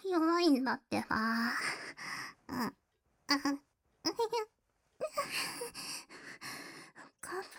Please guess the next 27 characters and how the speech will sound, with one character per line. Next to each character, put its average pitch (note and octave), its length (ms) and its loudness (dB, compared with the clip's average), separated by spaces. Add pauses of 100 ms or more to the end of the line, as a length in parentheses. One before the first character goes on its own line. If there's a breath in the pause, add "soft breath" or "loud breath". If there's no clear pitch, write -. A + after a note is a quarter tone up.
カ A4+ 100 -6 (100)
ブ A#4 80 2
っ A4+ 120 2
て F#4 80 0
噛 E4+ 40 0 (480)
み D#4+ 80 -2
噛 C#4+ 60 4
み C#4+ 100 8
し - 60 -4
ち D#4+ 100 0
ゃ - 40 -6
ダ - 60 -14
メ E4+ 40 -8 (100)
だ - 0 - (360)
っ - 100 -20
て C#4+ 160 2
ば。 C#4 120 6 (2000 loud breath)
う E4+ 200 6
ん、 D4+ 140 4
も D4 60 2 (1500 loud breath)
う、 A3+ 240 -2
怒 - 280 -4
っ - 80 -12 (140)
た。 G#3+ 120 6 (1700 loud breath)
て - 80 2
り C4+ 80 8
ゃ。 D4 220 6